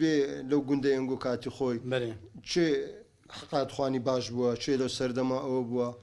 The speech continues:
Speaker 2: بە قورئان مەسەلەی حەقایەت ئەمن با پیرەکەمە بخوا بکە ناوی قارەمان بوو.
Speaker 1: بەرێ.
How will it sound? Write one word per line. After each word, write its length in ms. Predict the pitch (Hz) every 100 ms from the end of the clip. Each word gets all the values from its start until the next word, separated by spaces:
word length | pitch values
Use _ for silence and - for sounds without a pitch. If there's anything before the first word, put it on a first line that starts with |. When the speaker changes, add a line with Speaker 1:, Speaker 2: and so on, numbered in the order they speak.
| - - - - - -
Speaker 2:
بە 80 | 175
قورئان 240 | - 190 180
مەسەلەی 340 | 170 - 180 170
حەقایەت 440 | 160 160 156 165 165 165
ئەمن 220 | 165 160
با 80 | 156 156
پیرەکەمە 440 | 170 160 151 143 139
بخوا 240 | 127 160 147
بکە 160 | 139 147 139
ناوی 180 | 143 139
قارەمان 420 | 135 131 135 139 117
بوو. 160 | 117 135 135 - 120
Speaker 1:
بەرێ. 160 | 117